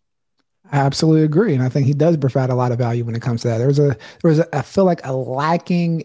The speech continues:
in toughness in the run game when I first got to Penn State in two thousand seventeen, just based on the offensive set, offensive play style, right? We had Jomo. Um, you know, it was, everything was kind of pass first, kind of a horizontal game, and, like, it's kind of transitioned into more of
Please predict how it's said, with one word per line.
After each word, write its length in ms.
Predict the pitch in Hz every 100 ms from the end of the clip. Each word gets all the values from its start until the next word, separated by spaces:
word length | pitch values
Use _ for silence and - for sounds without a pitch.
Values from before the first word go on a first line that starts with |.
| -
in 300 | 151 143 131
toughness 540 | - 156 143 151 135
in 80 | 139
the 80 | 131
run 200 | 135 139
game 180 | 131
when 100 | 123 117
I 60 |
first 200 | - 131
got 140 | 123 120
to 60 |
Penn 180 | - 117
State 180 | 117 127
in 80 | 113
two 120 | -
thousand 220 | 113 113
seventeen, 520 | 110 117 110 127 120 120 _ -
just 160 | 311
based 200 | 247 196
on 60 | 180
the 140 | 160
offensive 560 | 151 143 143 143 135 127 _
set, 340 | - - 143 -
offensive 640 | 147 139 143 127 127 120 -
play 180 | - 127
style, 280 | - 117 113
right? 140 | 127
We 80 | 135
had 120 | 131
Jomo. 420 | 131 131 135 131 - _ _ _ -
Um, 480 | 123 123 117 113 123
you 80 | 147
know, 180 | 101 110
it 40 |
was, 160 | 110 -
everything 400 | 123 127 123 120
was 200 | 110 -
kind 180 | 139
of 60 | 113
pass 280 | - 139 127
first, 500 | - 135 131 - -
kind 160 | 143
of 60 | 123
a 60 | 117
horizontal 640 | - 135 127 131 127 123
game, 280 | 123 131 131 _ _ _
and, 80 | 139
like, 140 | 131
it's 140 | 135 -
kind 260 | - 151
of 80 | 147
transitioned 640 | - 143 131 139 139 139
into 180 | 127 127
more 300 | 131 135 131
of 160 | 127